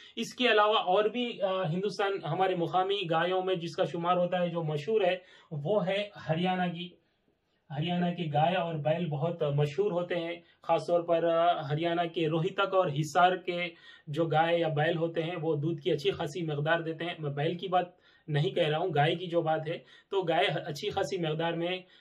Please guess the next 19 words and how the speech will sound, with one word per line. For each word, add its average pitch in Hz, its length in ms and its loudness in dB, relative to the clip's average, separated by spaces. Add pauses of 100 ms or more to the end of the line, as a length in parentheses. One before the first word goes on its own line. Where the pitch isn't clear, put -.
(140)
अ, 156 160 0
दूध 175 220 0
देते 185 240 2
हैं, 196 140 2
लेकिन 185 240 -2
वहाँ 170 220 -2
के 185 120 0
बैल 160 340 0
बहुत 147 400 0
मेहनती 165 380 -2
होते 165 260 -2
हैं। 196 260 -8 (400)
अ, 156 240 -4
तो 175 280 -4
इसके 196 280 -2
अलावा, 196 500 6
हरियाणा 190 400 -4
के 190 120 -8
अलावा, 185 440 -2